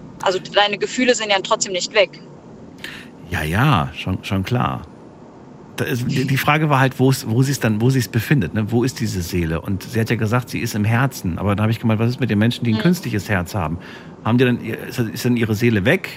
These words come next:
Speaker 2: Oder ist die dann einfach umgezogen und wandert dann einfach ein bisschen woanders hin? Oder ist sie einfach nur so ungefähr in diesem Bereich?
Speaker 1: Also ich würde tatsächlich sagen,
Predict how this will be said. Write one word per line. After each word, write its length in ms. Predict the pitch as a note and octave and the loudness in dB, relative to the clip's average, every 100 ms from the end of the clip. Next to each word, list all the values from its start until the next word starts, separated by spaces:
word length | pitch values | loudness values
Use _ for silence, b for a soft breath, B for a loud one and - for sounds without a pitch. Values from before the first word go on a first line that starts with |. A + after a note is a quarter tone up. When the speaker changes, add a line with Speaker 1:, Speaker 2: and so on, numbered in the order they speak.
| - | -12
Speaker 2:
Oder 240 | - A#2+ A2+ | -2 0 2
ist 180 | B2 - | -2 -2
die 40 | |
dann 160 | A#2 G#2 | -2 0
einfach 260 | A#2 A2 | -4 -6
umgezogen 720 | - F3+ F3+ - E3+ D#3 D3+ | -2 2 2 2 2 4 2
und 160 | C3 A2+ | 0 0
wandert 280 | A#2+ A#2+ - | 2 2 2
dann 120 | G2+ | 0
einfach 320 | D#2 G#2 G2+ | -2 -2 -2
ein 80 | G#2 | -2
bisschen 240 | G#2+ - F#2+ | -4 -2 -2
woanders 380 | B1+ B2+ D3 C3+ | 0 0 0 0
hin? 220 | C#3 C#3 B B B B B B B - | 0 0 B B B B B B B -6
Oder 200 | A2+ A2 | 0 2
ist 120 | G2 C3+ | 2 2
sie 100 | C3 | 0
einfach 180 | A#2 B2+ | 2 4
nur 180 | B2+ | 6
so 100 | B2 | 6
ungefähr 720 | B2+ D#3 F#3+ D#3+ C#3 - C3+ A#2+ | 6 6 8 6 4 2 4 4
in 80 | |
diesem 280 | A2+ B2 A2+ | 2 0 0
Bereich? 680 | G#2+ G2+ G2+ G#2 D#2+ - - - - - - - - - - - - - - - - - - - - | 0 2 2 2 0 -6 -14 -18 -20 -20 -20 -20 -20 -20 -20 -20 -20 -20 -20 -20 -20 -20 -20 -20 -6
Speaker 1:
Also 160 | - G#3 | -2 0
ich 180 | G#3+ - | 0 4
würde 120 | C4+ | 4
tatsächlich 580 | - A3+ A#3+ A#3+ A#3 G#3+ | 6 4 4 2 0 4
sagen, 480 | A3 A3 A3+ A3+ | 8 8 6 2